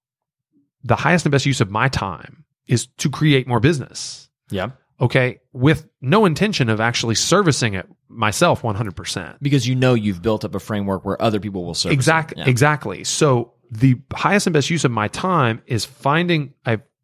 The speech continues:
Speaker 1: five hundred thousand dollar listing and leveraging it out to a team member to maintain.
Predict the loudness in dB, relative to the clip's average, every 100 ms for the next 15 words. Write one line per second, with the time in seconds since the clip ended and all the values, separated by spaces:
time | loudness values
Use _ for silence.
0 | _ _ 0 0 2 -2 0 -2 -2 -6
1 | -4 -4 -4 -4 -6 -6 -12 -20 _ _
2 | 0 2 4 4 4 4 2 0 2 2
3 | 0 -2 -2 -2 0 -2 0 -2 -2 -4
4 | -4 -2 -2 -2 -4 -4 -6 -16